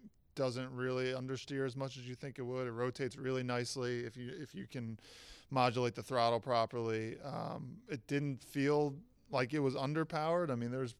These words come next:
there's plenty of power there when, when you needed to get on it.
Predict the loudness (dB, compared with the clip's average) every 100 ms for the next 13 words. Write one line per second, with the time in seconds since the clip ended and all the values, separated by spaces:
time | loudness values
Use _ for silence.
0 | -12 -8 -8 -4 -2 -2 -2 0 2 4
1 | 4 4 4 2 0 0 0 0 0 -2
2 | 0 2 4 4 4 2